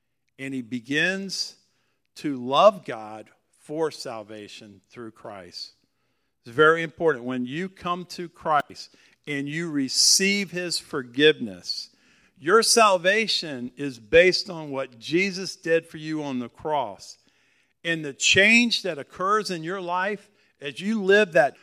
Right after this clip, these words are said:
radically transformed life where you are in love with Christ, it is a thank you for what Jesus has done. You're secure. You're not waking up every day, "Does he love me? Does he love me not?" God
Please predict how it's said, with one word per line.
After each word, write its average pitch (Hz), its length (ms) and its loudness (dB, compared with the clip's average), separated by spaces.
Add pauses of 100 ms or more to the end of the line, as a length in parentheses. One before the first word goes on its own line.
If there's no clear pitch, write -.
(180)
radically 202 720 4
transformed 180 840 -8
life 151 320 -2
where 131 140 -12
you 165 260 -2
are 160 140 0
in 127 300 -4
love 160 240 6
with 156 280 -8
Christ, 123 480 -12 (360)
it 202 180 0
is 175 300 -4
a 147 180 -8
thank 190 540 -2
you 147 180 -10
for 135 220 -12
what 123 320 -10
Jesus 139 840 -10
has 113 220 -16
done. 117 440 -10 (380)
You're 226 220 4
secure. 185 840 0 (520)
You're 185 100 2
not 220 240 2
waking 214 320 0
up 175 160 -12
every 156 260 -12
day, 143 200 -14
"Does 139 240 -6
he 147 80 -4
love 156 240 10
me? 202 180 2
Does 123 220 -8
he 110 100 -14
love 147 220 -2
me 160 140 -10
not?" 175 440 -4 (420)
God 202 520 4